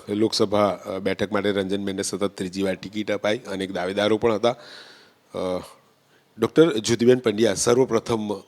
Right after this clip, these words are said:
મીડિયા સમક્ષ આવ્યા અને તેમણે સ-, સીધો સવાલ કરી દીધો કે કેમ રંજનબેનને ત્રીજી વાર ટિકિટ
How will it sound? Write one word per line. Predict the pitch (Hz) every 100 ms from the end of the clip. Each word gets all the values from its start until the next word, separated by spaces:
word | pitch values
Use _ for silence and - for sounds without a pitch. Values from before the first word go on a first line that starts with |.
| _ _ - -
મીડિયા | 92 117 131 135
સમક્ષ | 131 110 107 104
આવ્યા | 92 90 -
અને | 110
તેમણે | 117 123 127 143
સ-, | - - - -
સીધો | - 247 214
સવાલ | 147 139 127
કરી | 120 120
દીધો | 113 110 101 - - - -
કે | 170
કેમ | 160 175 165
રંજનબેનને | 139 117 113 113 107 107 107
ત્રીજી | 98 - 104 104
વાર | 104
ટિકિટ | 98 101 - 107